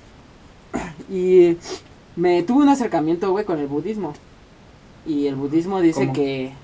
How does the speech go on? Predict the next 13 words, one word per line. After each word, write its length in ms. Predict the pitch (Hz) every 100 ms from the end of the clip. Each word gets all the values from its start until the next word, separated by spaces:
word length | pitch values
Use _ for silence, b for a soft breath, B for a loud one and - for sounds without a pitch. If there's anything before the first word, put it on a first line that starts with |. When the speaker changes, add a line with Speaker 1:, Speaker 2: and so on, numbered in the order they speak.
| - - -
Speaker 1:
pues, 140 | 170
por, 340 | 170 214 226 240
por, 340 | - 226 226 220
por 180 | 226 220
simplemente 500 | 262 254 262 262 131
Speaker 2:
Ajá, 80 | 139
Speaker 1:
estar 180 | 254
Speaker 2:
por 120 | 139 151
Speaker 1:
chocando, 420 | 147 233 226 226
Speaker 2:
estar, 120 | 214 202
por 100 | -
Speaker 1:
ajá. 80 | -
Speaker 2:
ocio. 220 | 143